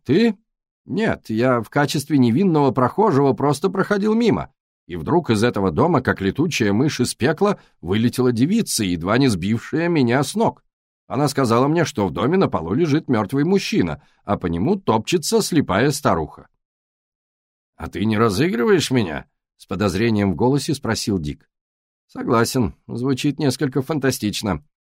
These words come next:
Однако от фактов никуда не денешься. Слепая женщина — это мисс Мелисента Пебмарш,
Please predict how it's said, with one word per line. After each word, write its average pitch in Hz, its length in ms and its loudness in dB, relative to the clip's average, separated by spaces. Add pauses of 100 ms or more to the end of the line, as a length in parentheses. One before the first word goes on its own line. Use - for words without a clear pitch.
(160)
Однако 113 440 -2
от 110 120 -2
фактов 113 400 -2
никуда 123 340 -2
не 139 100 0
денешься. 147 540 -2 (380)
Слепая 110 520 0
женщина — 123 480 0
это 98 340 0
мисс 123 400 -2
Мелисента 127 760 0
Пебмарш, 95 600 -4